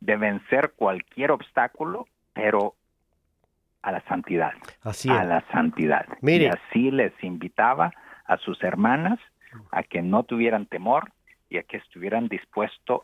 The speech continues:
Speaker 1: a todo, ah, para alcanzarlo.
Speaker 2: Así es, padre. Por eso yo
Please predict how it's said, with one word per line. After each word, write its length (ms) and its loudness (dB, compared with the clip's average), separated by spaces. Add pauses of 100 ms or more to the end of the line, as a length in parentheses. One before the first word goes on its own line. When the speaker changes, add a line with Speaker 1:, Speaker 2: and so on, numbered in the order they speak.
Speaker 1:
a 140 -6 (180)
todo, 400 2 (420)
ah, 600 -2 (260)
para 200 2
alcanzarlo. 580 -2 (1800)
Speaker 2:
Así 320 2
es, 60 4
padre. 280 4
Por 180 4
eso 160 4
yo 420 4